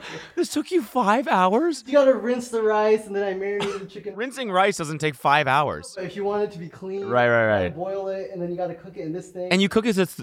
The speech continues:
Speaker 1: this morning?
Speaker 2: I cooked it last night and this morning, and then you gotta layer it. It's the whole thing.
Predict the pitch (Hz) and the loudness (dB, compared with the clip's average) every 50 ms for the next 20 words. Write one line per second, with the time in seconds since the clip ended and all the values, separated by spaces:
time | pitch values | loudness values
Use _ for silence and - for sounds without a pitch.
0 | - 127 131 - - 139 135 165 208 311 339 311 - - - 165 - - 185 180 | -8 -4 -4 -2 0 0 2 2 2 0 -4 -8 -12 -14 -14 -14 -10 -10 -10 -10
1 | 175 160 160 180 180 180 190 185 185 156 156 156 160 156 156 156 - 156 156 156 | -8 -6 -6 -6 -6 -6 -12 -12 -12 -10 -10 -10 -10 -10 -12 -12 -12 -10 -10 -8
2 | 147 143 143 151 175 190 196 202 196 185 165 151 143 139 156 180 190 202 202 196 | -8 -8 -8 -10 -10 -8 -8 -6 -4 -4 -4 -4 -6 -6 -8 -6 -6 -6 -6 -6
3 | 196 196 190 190 190 - - _ _ _ _ _ _ _ _ _ _ _ _ 180 | -8 -8 -10 -10 -12 -14 -20 _ _ _ _ _ _ _ _ _ _ _ _ -18
4 | - - 135 131 131 - 160 147 - - - 185 175 - 262 247 320 285 - - | -18 -18 -18 -20 -18 -12 -10 -10 -10 -10 -14 -14 -6 -4 -4 -4 -4 -6 -6 -8
5 | 294 254 | -12 -12